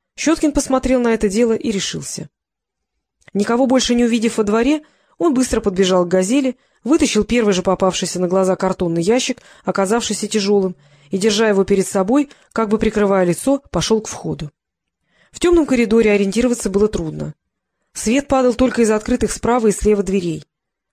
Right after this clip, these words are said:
Из правой к нему донеслись запахи пищи, там за дверью, вероятно, находилась кухня.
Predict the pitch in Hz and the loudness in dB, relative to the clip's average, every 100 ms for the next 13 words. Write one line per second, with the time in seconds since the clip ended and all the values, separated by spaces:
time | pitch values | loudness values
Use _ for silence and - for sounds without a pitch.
0 | _ - 220 - 311 320 240 226 233 220 | _ -6 -6 0 0 0 0 -2 0 0
1 | 214 - 240 190 202 190 170 - 226 240 | 0 0 -2 0 -2 0 -4 -6 -6 -4
2 | - 220 _ _ - 214 196 185 180 254 | -4 -8 _ _ -4 -2 0 0 0 0
3 | 254 233 226 220 214 196 - - - 190 | 2 2 2 0 0 -4 -6 -14 -6 -2
4 | 185 170 202 - - 156 - 165 | -2 0 -2 -4 -10 -14 -12 -16